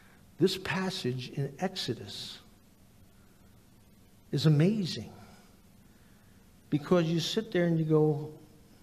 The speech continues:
"God does that too?" He makes people blind.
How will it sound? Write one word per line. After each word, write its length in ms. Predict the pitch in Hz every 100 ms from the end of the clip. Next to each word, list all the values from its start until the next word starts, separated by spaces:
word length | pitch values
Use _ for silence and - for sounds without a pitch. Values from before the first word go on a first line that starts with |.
| - - - - - - - - -
"God 240 | 139 165
does 220 | 139 131 -
that 280 | 143 147
too?" 280 | - 156 208 - - - - - - - - - - - - - - - - - - - - - - - - - - - - - - - - - - - - - - - - - - -
He 120 | -
makes 280 | 147 147 -
people 300 | - 156 131
blind. 560 | 127 123 127 165 208 202